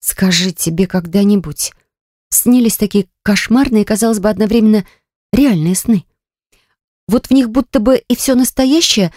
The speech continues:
но как-то под другим углом, и именно это пугает". До меня лишь через секунду дошло, что я несу несвязную чушь.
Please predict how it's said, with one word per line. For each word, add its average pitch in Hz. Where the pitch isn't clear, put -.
но 220
как-то -
под 226
другим 269
углом, 262
и 226
именно 220
это 214
пугает". 196
До 180
меня 208
лишь 202
через 202
секунду 202
дошло, 160
что -
я 190
несу 202
несвязную 202
чушь. -